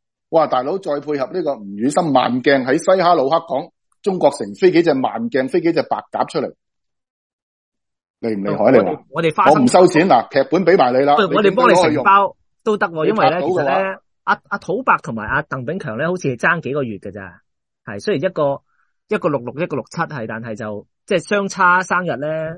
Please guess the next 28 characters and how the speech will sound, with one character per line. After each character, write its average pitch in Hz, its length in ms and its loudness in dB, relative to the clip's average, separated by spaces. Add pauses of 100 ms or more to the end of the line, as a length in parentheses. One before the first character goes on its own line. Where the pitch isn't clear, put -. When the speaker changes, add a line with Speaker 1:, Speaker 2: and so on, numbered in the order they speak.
Speaker 2:
係 113 400 -6
唔 104 140 -12
夠 135 200 -2
一 156 100 -4
年 90 160 -10
㗎。 104 300 -14
噉 190 220 -4
然 123 100 -6
後 139 60 -4
咧， 180 100 -2
佢 180 120 -4
哋 143 120 -2
嘅， 156 140 -8
又 160 140 -2
好 160 80 0
夾 151 280 0
㗎 143 200 -8
喎， 147 100 -10
佢 - 20 -6
哋。 120 280 -6 (480)
阿 190 140 -4
鄧 165 220 -6
炳 208 180 -2
強 143 260 -4
咧， 196 120 -2
又 147 120 0
話 135 200 0
咩， 175 240 -4